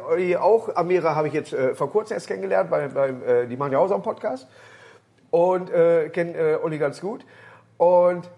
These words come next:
man ist dann natürlich auch, dann guckt man sich das mal an, man hat das, äh, Vor-, Vorfeld da ja auch mitgekriegt.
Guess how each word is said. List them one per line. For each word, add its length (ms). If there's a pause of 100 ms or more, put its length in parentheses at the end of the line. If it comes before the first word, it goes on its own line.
(140)
man 180
ist 180
dann 120
natürlich 380
auch, 200
dann 160
guckt 180
man 120
sich 120
das 160
mal 140
an, 160
man 140
hat 180
das, 160
äh, 440
Vor-, 420
Vorfeld 420
da 80
ja 140
auch 100
mitgekriegt. 640